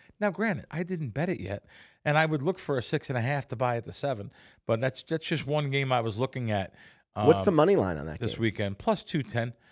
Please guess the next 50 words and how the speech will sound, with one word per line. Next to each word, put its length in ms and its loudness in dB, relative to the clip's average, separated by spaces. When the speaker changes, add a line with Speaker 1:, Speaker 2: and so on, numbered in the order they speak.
Speaker 1:
And 100 2
that 140 4
can 100 4
e-, 60 4
they 160 4
can 160 0
easily 340 6
win. 420 -4
Easily. 500 4
They 60 2
can, 60 0
Speaker 2:
Right. 360 8
Speaker 1:
they 80 4
can 160 4
easily, 320 2
this 120 2
is 80 -8
one 200 2
of 60 2
those 120 2
games 260 -2
can 140 -4
go 200 4
either 180 2
way 180 2
for 160 -6
sure. 300 0
Speaker 2:
Is 100 8
it 160 8
in 300 6
Chicago 560 4
or? 180 2
Speaker 1:
No. 260 -2
Speaker 2:
No. 180 2
Speaker 1:
It's, 160 -4
it's 180 -8
in 140 -4
Washington. 580 -6
Um, 320 -6
where, 280 2
you 80 -4
know, 240 0
that's 160 -4
another 260 2
thing, 240 -4
too. 280 0
You 80 -12
gotta 160 -2
remember 380 -4
now, 240 -6